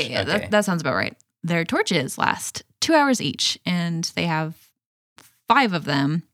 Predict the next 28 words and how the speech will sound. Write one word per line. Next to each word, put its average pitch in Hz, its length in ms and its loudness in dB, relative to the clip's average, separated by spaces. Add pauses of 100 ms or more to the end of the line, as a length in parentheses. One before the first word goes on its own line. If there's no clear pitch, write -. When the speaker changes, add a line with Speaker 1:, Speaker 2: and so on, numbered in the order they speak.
(640)
Speaker 2:
And 208 140 6
Lily 254 240 4
gets 226 180 2
very 226 180 4
excited 190 480 4
and 139 180 0
lights 180 260 0
them 202 120 2
all 202 140 6
up, 214 100 2
and 214 140 4
she's 185 120 0
like, 180 160 -2
"We're 240 360 0
good 403 160 4
for 233 100 6
ten 254 220 6
hours." 330 360 8 (200)
Speaker 1:
Mm-hmm. 117 640 2 (760)
Speaker 2:
It's 226 220 2
really 240 340 2
cute 175 540 -2
the 113 80 0
way 98 120 6
Speaker 1:
Yeah. - 80 6
Speaker 2:
she - 260 8
does 226 340 2
it. - 380 -2